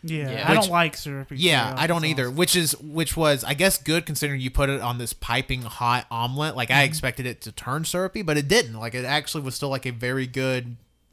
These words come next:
Speaker 3: uh, not runny, but a very good consistent teriyaki sauce.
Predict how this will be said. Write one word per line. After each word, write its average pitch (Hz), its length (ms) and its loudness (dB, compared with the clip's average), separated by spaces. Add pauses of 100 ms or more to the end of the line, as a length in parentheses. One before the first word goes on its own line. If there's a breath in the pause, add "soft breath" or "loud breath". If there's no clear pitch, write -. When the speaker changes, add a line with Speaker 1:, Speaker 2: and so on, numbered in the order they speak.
Speaker 3:
uh, 127 80 -10 (140)
not 131 300 -6
runny, 113 300 -2
but 117 180 -4
a 123 40 -4
very 202 280 4
good 190 180 0
consistent 160 680 -4 (440 soft breath)
teriyaki 147 540 4
sauce. 101 500 -6